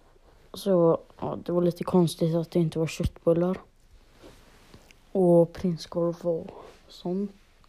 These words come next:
Såna vanliga saker, liksom. Ja, men, eh, det var i alla fall gott och så. Och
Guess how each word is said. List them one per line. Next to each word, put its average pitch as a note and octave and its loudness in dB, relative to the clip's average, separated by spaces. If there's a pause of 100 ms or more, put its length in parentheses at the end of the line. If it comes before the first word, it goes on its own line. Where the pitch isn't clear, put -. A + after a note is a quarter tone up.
(580)
Såna F#3+ 0
vanliga F#3 -6
saker, G3+ -10
liksom. F#3+ -12 (1200)
Ja, - -10
men, G3+ -4
eh, F#3+ 4 (380)
det G3 -6
var G3+ 6
i G3+ 10
alla F3+ 8
fall D#3 -4
gott D#3 -6
och F3+ 2
så. G3+ -4 (1300)
Och G3 0